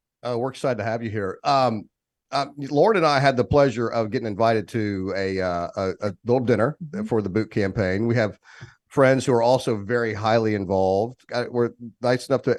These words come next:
Speaker 1: to, uh, get invited to one of y'all's functions, a dinner, uh, which was great. Shelley was there. It was, uh,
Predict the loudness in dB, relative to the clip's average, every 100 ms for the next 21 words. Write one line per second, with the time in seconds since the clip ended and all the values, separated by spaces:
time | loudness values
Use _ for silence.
0 | 0 2 2 2 -2 0 0 -2 -4 _
1 | _ _ _ -2 0 4 4 6 4 2
2 | 2 4 2 0 0 -2 -2 -6 -6 -2
3 | 0 2 2 0 -4 _ _ -4 -2 -2
4 | -4 -6 -6 2 4 4 0 -2 2 4
5 | 2 -2 -2 0 2 2 0 -2 -4 -4
6 | -4